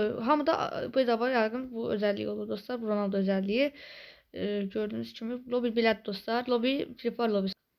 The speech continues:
Və gördüyünüz kimi, dostlar, oyuna giriş ekranımızda belədir, dostlar. Gördüyünüz kimi, ekranı da belə sirkələyək. Huu.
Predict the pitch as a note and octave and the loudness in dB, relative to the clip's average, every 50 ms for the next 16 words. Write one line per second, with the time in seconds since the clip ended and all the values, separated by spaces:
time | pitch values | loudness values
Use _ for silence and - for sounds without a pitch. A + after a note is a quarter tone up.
0 | _ _ _ - C4 A#3+ C4+ D#4 D#4 D4+ F4 G4+ F#4+ - - E4 E4 D#4+ E4 - | _ _ _ 6 6 8 10 8 8 8 8 6 4 4 2 2 2 4 2 4
1 | - A#3 C#4+ D4 D#4+ E4 - D4+ F4 E4 E4+ D4+ C4+ - B3+ A#3+ A3+ G#3 G3+ A3 | 6 8 10 10 10 10 8 8 8 8 8 6 4 4 2 0 0 0 0 0
2 | G3 G#3 C#4+ E4 F4+ F4 F4 - - D4+ C#4+ - - C#4+ C#4 C#4+ C#4 C#4+ B3+ B3 | 2 4 6 8 8 8 6 4 2 2 2 2 2 2 4 4 4 4 4 2
3 | C4+ C4+ C4+ - C4 B3 - - B3+ B3 B3 A#3 G#3+ G#3+ G#3+ G#3+ - - C#4+ C#4+ | 2 -2 -4 -6 -6 -6 -4 -4 -4 -2 -2 0 -2 -2 -2 -4 -6 -6 -8 -6
4 | - C4+ B3 A#3+ B3 A#3+ B3 C4 - - - - - - - - - - - - | -4 -4 -2 0 0 2 2 0 0 -4 -18 -20 -20 -20 -20 -20 -20 -20 -20 -4
5 | _ - F4+ F#4 F4+ F4+ F4 E4 D4+ C4+ A#3 - | _ 10 10 12 12 12 10 8 6 4 2 -2